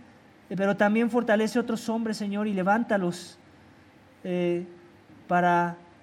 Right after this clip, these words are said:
junto conmigo poder, eh, repartir las cargas, Señor,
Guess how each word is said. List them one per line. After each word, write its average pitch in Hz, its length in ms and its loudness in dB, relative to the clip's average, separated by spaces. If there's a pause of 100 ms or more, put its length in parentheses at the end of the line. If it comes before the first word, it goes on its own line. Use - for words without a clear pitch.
junto 185 220 -6
conmigo 202 500 0
poder, 208 440 -2 (540)
eh, 190 420 0 (280)
repartir 185 460 0
las 208 200 -2
cargas, 190 400 -2
Señor, 175 320 -6